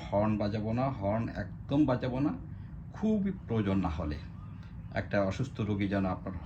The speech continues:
হর্ন শুনে যেন জেগে না ওঠে, একটা ছোট্ট, ছোট্ট শিশু যেন, ঘুমন্ত শিশু যেন হর্ন শুনে যেন সে কেঁদে না ওঠে, তার ঘুমটা যেন না ভাঙে। এ ব্যাপারে আমরা নিজেদেরকে, আমাদের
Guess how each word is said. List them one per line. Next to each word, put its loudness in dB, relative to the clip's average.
হর্ন 2
শুনে -2
যেন -2
জেগে -2
না 0
ওঠে, -4
একটা -4
ছোট্ট, -4
ছোট্ট -8
শিশু -4
যেন, 0
ঘুমন্ত 4
শিশু -4
যেন 0
হর্ন 6
শুনে -2
যেন 0
সে -4
কেঁদে 2
না 2
ওঠে, -2
তার -4
ঘুমটা -6
যেন -4
না 0
ভাঙে। 0
এ -6
ব্যাপারে 0
আমরা 2
নিজেদেরকে, -4
আমাদের -2